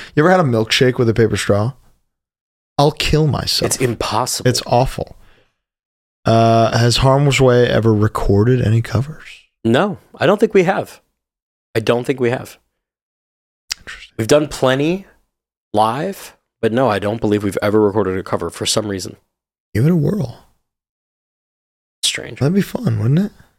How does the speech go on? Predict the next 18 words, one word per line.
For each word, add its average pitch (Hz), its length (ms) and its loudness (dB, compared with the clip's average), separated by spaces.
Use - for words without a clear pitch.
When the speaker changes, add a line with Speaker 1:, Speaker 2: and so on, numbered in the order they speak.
Speaker 2:
Yeah, 120 380 2
it's - 140 -20
not 139 140 0
up 123 120 -4
to - 80 -8
me. 107 160 -6
Speaker 1:
That's - 200 -4
true. - 160 -2
Speaker 2:
I'm 117 120 2
one 127 360 4
piece. 143 560 -2
I'm 117 160 -20
one 120 260 0
piece 117 300 -2
of 101 80 -4
Speaker 1:
Yeah. 87 120 0
Speaker 2:
that - 120 -12
puzzle. 98 380 -6